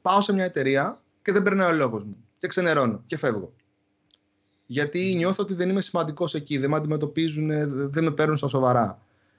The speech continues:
Speaker 1: Ε, και πλάκα-πλάκα το έχω ακούσει, μ, σε αρκετές περιπτώσεις και όχι μόνο σε agency, ρε παιδί μου, ή κάτι.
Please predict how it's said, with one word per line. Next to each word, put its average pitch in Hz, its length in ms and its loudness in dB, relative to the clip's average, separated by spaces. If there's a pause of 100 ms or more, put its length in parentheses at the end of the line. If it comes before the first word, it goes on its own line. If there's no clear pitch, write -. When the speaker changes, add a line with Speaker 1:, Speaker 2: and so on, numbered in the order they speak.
(340)
Speaker 1:
Ε, 131 1120 2 (280)
και - 120 -4
πλάκα-πλάκα 220 600 2
το - 80 0
έχω 214 140 2
ακούσει, 208 380 0 (540)
μ, 160 420 -6 (1600)
σε - 280 4
αρκετές 170 540 2
περιπτώσεις 127 500 0
και - 100 -6
όχι 165 140 -2
μόνο 175 180 2
σε 139 180 0
agency, 113 460 0
ρε 107 100 0
παιδί 107 260 -2
μου, 104 220 -2
ή 101 300 -4
κάτι. 95 400 -6